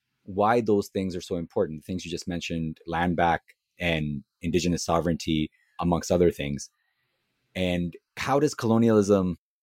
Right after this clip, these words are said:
impact development in the first place? Anybody who wants to talk about decolonization, you can't talk about it without first talking about colonization.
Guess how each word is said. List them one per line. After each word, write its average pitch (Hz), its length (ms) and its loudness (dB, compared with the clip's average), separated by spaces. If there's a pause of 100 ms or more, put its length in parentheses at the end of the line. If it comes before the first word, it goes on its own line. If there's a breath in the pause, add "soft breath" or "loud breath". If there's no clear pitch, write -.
(180)
impact 104 420 2
development 92 440 0
in 87 60 -2
the 82 60 -4
first - 260 2
place? 82 220 -6
Anybody 120 560 4 (800)
who 107 60 -4
wants 107 320 0
to 131 80 -6
talk 107 180 -2
about 85 240 -2 (220)
decolonization, 82 1040 -6 (600)
you 98 240 -6
can't 156 380 -6
talk 143 260 -4
about 107 220 2
it 92 160 -2
without 101 340 0
first 120 240 2
talking 110 240 -6
about 90 140 -6
colonization. 85 800 -6